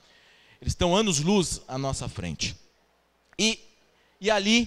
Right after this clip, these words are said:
com todo respeito, a mim mesmo, <laughs> porque nós estamos muito atrasados. E, é, e disse o quê? Ele, é, a, a presunção de inocência é que se, há que ser vista como uma regra de tratamento. E mais,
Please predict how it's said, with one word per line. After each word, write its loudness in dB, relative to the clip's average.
com -4
todo 4
respeito, -4
a -2
mim -4
mesmo, 0
<laughs> -18
porque -2
nós -6
estamos -4
muito 2
atrasados. -4
E, -6
é, 4
e -6
disse 6
o -4
quê? 4
Ele, -6
é, -8
a, 0
a -2
presunção -2
de -8
inocência 0
é -6
que -4
se, -2
há -4
que 0
ser -2
vista -2
como -2
uma -2
regra 0
de -6
tratamento. -8
E 2
mais, 0